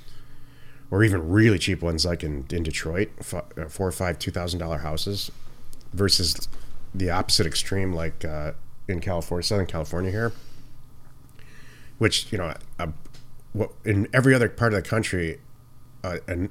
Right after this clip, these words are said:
seven hundred thousand dollar house here is a teardown everywhere else in the whole country. So I'll, I'll, you know what? I'll just save it for the, that's really what this is all about.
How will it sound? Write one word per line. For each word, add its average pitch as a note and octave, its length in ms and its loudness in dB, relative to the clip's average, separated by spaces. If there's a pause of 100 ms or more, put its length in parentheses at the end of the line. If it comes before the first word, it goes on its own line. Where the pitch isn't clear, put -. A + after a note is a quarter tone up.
seven A#2 300 6
hundred G2+ 180 4
thousand F#2 260 0
dollar F2+ 240 -2
house F2+ 280 0
here A2+ 280 2 (200)
is E2+ 120 -2
a D2 40 -4
teardown D#2+ 420 0
everywhere C#2 300 -4
else - 260 -2 (440)
in F#2 60 -2
the F2+ 80 2
whole E2+ 140 0
country. E2 340 -4
So D2+ 260 -2 (280)
I'll, F#3+ 80 2 (340)
I'll, C#3 160 4
you E3+ 60 4
know F3+ 80 4
what? F3+ 80 2
I'll C#3+ 80 2
just C3 160 4
save C#3+ 160 8
it B2 120 0
for G#2 100 0
the, F2+ 120 2 (300)
that's D3+ 220 6
really A#2 220 8
what F2 140 2
this D2+ 140 0
is D#2 60 -2
all C#2 140 -6
about. - 300 -12